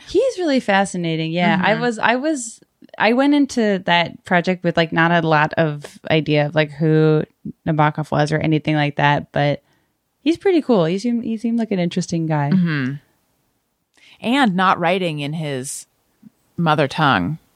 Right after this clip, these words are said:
Speaker 2: is kind of impressive.
Speaker 1: Yeah. Yeah. I have, I'm like, I can barely, um,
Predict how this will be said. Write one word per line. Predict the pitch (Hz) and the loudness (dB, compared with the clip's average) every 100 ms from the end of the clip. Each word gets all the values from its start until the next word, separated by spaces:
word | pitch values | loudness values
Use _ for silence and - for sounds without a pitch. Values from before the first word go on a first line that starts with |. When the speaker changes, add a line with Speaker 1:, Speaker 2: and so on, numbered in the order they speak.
| _ | _
Speaker 2:
is | 160 | -16
kind | - 143 | -6 -2
of | 104 139 - _ _ _ - | -2 -4 -14 _ _ _ 0
impressive. | 156 156 226 | 0 0 0
Speaker 1:
Yeah. | 330 403 349 254 180 151 - _ _ _ _ _ _ _ | 2 2 2 4 2 0 -8 _ _ _ _ _ _ _
Yeah. | 202 202 185 165 | 0 2 2 2
I | 185 | 2
have, | 196 196 190 175 | 2 2 -2 -2
I'm | 185 | 0
like, | 190 180 | 0 0
I | 196 | -2
can | 196 233 | 0 0
barely, | 190 185 190 190 185 180 180 | 2 2 2 0 0 -2 -2
um, | 170 170 160 156 160 | -2 -2 -2 -4 -8